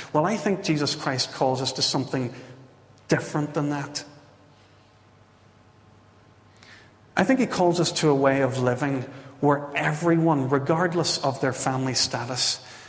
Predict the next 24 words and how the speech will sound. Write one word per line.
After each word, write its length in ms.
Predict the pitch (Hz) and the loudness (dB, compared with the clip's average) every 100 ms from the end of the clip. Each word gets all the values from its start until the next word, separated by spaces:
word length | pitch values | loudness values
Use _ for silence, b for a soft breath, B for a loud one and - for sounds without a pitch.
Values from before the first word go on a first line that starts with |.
| B - | B 0
whether 200 | 151 143 | 2 4
they're 180 | 139 135 | 0 2
old 380 | 160 170 170 | 4 6 4
or 120 | 151 131 | 2 0
young, 420 | 131 123 135 139 | 0 -2 -2 -2
whether 240 | 139 139 | -4 -6
they're 160 | 135 131 | -4 -2
married 560 | 127 135 147 156 147 143 | -2 -2 -2 -2 -2 -4
or 80 | |
whether 260 | 135 127 127 | -2 -2 -2
they're 160 | 120 123 | -4 -2
single, 460 | - 131 135 135 | -2 0 -2 -2
whether 240 | 135 135 131 | -2 -2 -4
they've 220 | 131 - | -6 -2
children 500 | - 165 156 147 139 | -2 0 0 -2 -2
or 140 | 127 | -2
not, 360 | 120 117 135 - B B B - | -2 -2 -4 -6 B B B 0
is 420 | 151 139 - - | 0 0 -4 0
equally 800 | 170 175 - - 180 170 139 117 - - - - - - _ _ _ _ _ - - _ | 0 0 -10 -4 -2 0 -2 -6 -12 -18 -20 -20 -20 -20 _ _ _ _ _ -20 -20 _
valid 540 | 143 131 127 135 135 - - - - - - - _ _ - | -4 -2 0 -2 -4 -10 -14 -20 -20 -20 -20 -20 _ _ -6
and 200 | 143 139 | -4 -2
equally 420 | 147 143 - 147 139 | -4 -6 -4 0 0
a 80 | |
part, 480 | 127 - 131 - - | -2 -4 -4 -2 -6